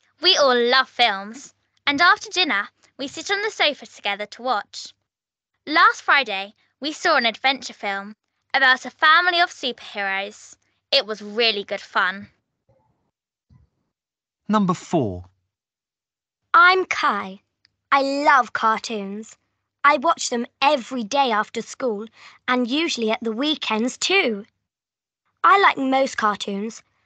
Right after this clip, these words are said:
Speaker 3: but my favourite is Bugs Bunny. Have you seen it? It's very funny and he has lots of adventures with Daffy Duck.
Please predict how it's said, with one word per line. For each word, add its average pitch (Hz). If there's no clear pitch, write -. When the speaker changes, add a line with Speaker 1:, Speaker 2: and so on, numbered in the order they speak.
Speaker 3:
but 277
my 277
favourite 302
is 220
Bugs 262
Bunny. 202
Have 302
you 392
seen 233
it? -
It's 302
very 262
funny 220
and 262
he 269
has 226
lots 254
of 220
adventures 226
with 214
Daffy -
Duck. 202